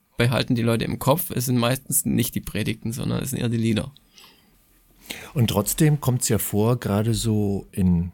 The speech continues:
Speaker 2: Gottesdiensten, dass Menschen, wir haben da neulich schon mal mit Timo Langner drüber gesprochen, wer die Folge gehört hat, weiß genau Bescheid, <laughs> ähm, dass Leute in Gottesdiensten <laughs> diesen Musikteil mehr oder weniger über sich ergehen lassen, nach dem Motto, „Wann ist denn der endlich vorbei, wann
Speaker 1: Mhm.
Speaker 2: kommt endlich die Predigt?“
Speaker 1: Ja.
Speaker 2: Wie denkst du da darüber?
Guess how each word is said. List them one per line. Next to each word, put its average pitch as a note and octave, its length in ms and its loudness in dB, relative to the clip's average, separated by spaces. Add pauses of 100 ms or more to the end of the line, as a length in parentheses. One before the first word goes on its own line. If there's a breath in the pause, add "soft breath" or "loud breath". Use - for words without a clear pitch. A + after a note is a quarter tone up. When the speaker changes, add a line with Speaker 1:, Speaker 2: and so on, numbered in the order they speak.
Speaker 2:
Gottesdiensten, G#2 800 0
dass F#2+ 200 -6
Menschen, G2 520 2
wir F2 80 0
haben D#2+ 60 2
da E2 80 2
neulich F2 260 2
schon G2 100 -4
mal D#2 160 2
mit D#2 140 0
Timo F2+ 180 0
Langner F#2+ 240 2
drüber F2+ 220 0
gesprochen, D#2+ 380 -4
wer F2 120 4
die E2+ 100 -2
Folge F2+ 320 6
gehört F2+ 300 2
hat, F2+ 140 0
weiß - 160 2
genau F2 220 4
Bescheid, G#2+ 360 4 (240 loud breath)
<laughs> F3 220 -2
ähm, A2 320 10 (300 loud breath)
dass G2 220 2
Leute A2 500 4
in A2+ 140 4
Gottesdiensten A#2 1080 2
<laughs> A2 40 -8
diesen G#2 600 4
Musikteil G#2 800 4
mehr G#2 220 6
oder G#2+ 160 4
weniger G#2+ 300 4
über G2 200 2
sich F#2+ 300 -4
ergehen G2 380 6
lassen, E2+ 340 4
nach E2 140 0
dem F#2 140 2
Motto, F2+ 260 2
„Wann F2+ 120 4
ist E2+ 100 0
denn F#2 80 0
der F2 100 2
endlich F#2 200 2
vorbei, F2+ 320 2
wann A2+ 120 6
Speaker 1:
Mhm. G#2+ 40 2
Speaker 2:
kommt G#2+ 160 0
endlich F2 180 2
die F#2+ 80 0
Predigt?“ G2+ 420 0
Speaker 1:
Ja. - 380 -20
Speaker 2:
Wie G#2+ 300 -2
denkst D3 200 4
du E3 100 0
da A#2+ 80 2
darüber? E2 400 4